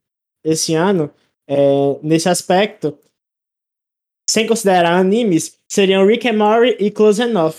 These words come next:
Close Enough, que inclusive é a que eu vou falar aqui, é, porque eu acho que nem todo mundo assistiu essa, essa obra ainda. E ela, ela é uma obra que lembra muito Apenas um Show.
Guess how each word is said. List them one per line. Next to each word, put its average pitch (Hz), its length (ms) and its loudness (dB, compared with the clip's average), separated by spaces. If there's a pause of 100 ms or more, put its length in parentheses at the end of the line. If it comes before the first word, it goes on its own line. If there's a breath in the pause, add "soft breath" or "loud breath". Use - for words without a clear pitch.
(140)
Close 214 220 2
Enough, 214 360 0
que 214 300 0
inclusive 180 560 -2
é 156 120 0
a 160 100 -2
que 175 100 -6
eu 160 80 0
vou 160 400 -6
falar 147 320 -2
aqui, 139 480 -8 (580)
é, 135 600 -2 (180)
porque 185 200 0
eu 196 60 2
acho 185 180 -2
que 185 220 -2
nem 190 200 -2
todo 196 240 0
mundo 180 320 2
assistiu 190 760 -2
essa, 156 720 -4 (360)
essa 151 400 -4
obra 156 280 0
ainda. 165 420 -2 (280)
E 208 160 2
ela, 240 340 2
ela 226 220 2
é - 20 0
uma 254 200 0
obra 247 200 0
que 240 160 -2
lembra 247 340 0
muito 240 840 2 (180)
Apenas 233 420 0
um 311 80 -6
Show. 147 360 -2